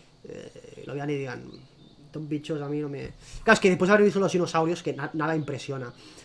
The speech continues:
Pero eso sacan y, y los Indominus, porque es ya... Lo malo de los Indominus es que no son reales. Luego te viene gente, te vienen niños diciendo, "Eh, pues, eh, el Indominus era real", ¿no? Y tú le dices, "Pues, pues, pues no sé qué decirte, porque tampoco quiero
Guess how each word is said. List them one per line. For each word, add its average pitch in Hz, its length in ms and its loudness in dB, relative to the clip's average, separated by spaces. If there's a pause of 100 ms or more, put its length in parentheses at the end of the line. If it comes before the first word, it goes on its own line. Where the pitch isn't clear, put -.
(180)
Pero 196 140 10
eso 208 240 6
sacan 160 440 0
y, 135 60 -4
y 139 320 -10
los 139 200 -8
Indominus, 131 600 -6
porque 131 300 -10
es 143 100 -6 (120)
ya... 170 360 4 (680)
Lo 185 140 2
malo 247 140 8
de 349 60 8
los 320 140 6
Indominus 226 340 4
es 226 60 -4
que - 80 -4
no 285 80 0
son 123 120 -10
reales. 143 380 -8 (200)
Luego 220 160 6
te 269 80 6
viene 240 200 6
gente, 226 300 2
te 170 80 0
vienen 214 220 4
niños 214 300 2
diciendo, 151 500 0 (300)
"Eh, 175 400 4
pues, 170 140 0
eh, 160 240 2
el 170 80 6
Indominus 208 460 2
era 185 180 4
real", 143 340 -2
¿no? 147 140 -4 (300)
Y 156 80 -2
tú 160 120 2
le 160 80 4
dices, 160 340 -2
"Pues, 135 260 -12
pues, 131 260 -12
pues 135 220 -10
no 151 180 -2
sé 180 80 -4
qué 185 100 2
decirte, 180 400 0
porque 156 180 -6
tampoco 143 300 -6
quiero 156 280 -2